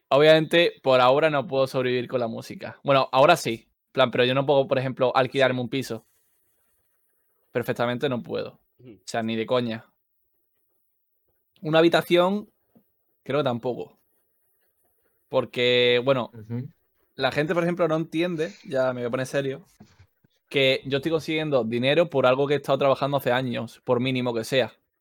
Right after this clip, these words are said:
Speaker 1: Hay gente que no lo puede llegar a entender, en plan, te dicen, "Es que eso no sirve para nada, eso es muy poco", pero ¿y yo? ¿Sabes? La carrera musical es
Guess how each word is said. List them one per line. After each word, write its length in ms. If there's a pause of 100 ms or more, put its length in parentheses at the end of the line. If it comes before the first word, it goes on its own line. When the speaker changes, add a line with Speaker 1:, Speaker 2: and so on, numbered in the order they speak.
(2000)
Speaker 1:
Hay 180
gente 240
que 60
no 100
lo 140
puede 180
llegar 120
a 40
entender, 260
en 100
plan, 580 (640)
te 100
dicen, 460
"Es 120
que 100
eso 140
no 100
sirve 240
para 180
nada, 160
eso 120
es 20
muy 120
poco", 280
pero 240
¿y 100
yo? 180 (420)
¿Sabes? 300 (100)
La 360
carrera 300
musical 600 (360)
es 300